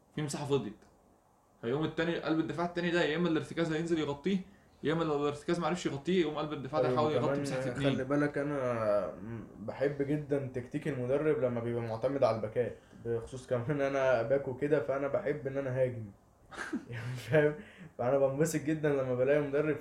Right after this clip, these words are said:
Speaker 2: فكره ان هو بيستغل الباكات كتير في الهجوم، زي مثلا علي معلول مثلا. علي معلول، آه، على فكرة رغم ان اجوانه كتير في الاهلي، ما تجيش حاجة جنب اللي كان جايبه في الصفاقسي.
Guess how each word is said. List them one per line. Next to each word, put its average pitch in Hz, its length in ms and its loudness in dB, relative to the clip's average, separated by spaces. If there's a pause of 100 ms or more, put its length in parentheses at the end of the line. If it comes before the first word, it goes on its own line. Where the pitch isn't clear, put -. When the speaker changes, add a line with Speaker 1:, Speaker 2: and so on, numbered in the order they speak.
Speaker 2:
فكره 185 340 -4 (460)
ان 117 180 -4
هو 135 180 4
بيستغل 131 520 2
الباكات 135 400 0
كتير 147 300 -6
في 127 100 -10
الهجوم، 123 380 -2
زي 117 160 0
مثلا 127 280 -2
علي 127 140 2
معلول 117 340 -2
مثلا. 110 260 -8
علي 120 120 -4
معلول، 127 400 -2 (580)
آه، 117 1040 4 (320)
على 113 200 -2
فكرة 139 600 4
رغم 143 260 2
ان 139 60 -2
اجوانه 147 280 2
كتير 151 220 -2
في 147 120 -8
الاهلي، 156 380 2
ما 135 120 -2
تجيش 131 240 -8
حاجة 139 300 2
جنب 127 160 -4
اللي 120 260 -2
كان 120 180 -6
جايبه 143 220 -2
في 139 80 -12
الصفاقسي. 131 500 -8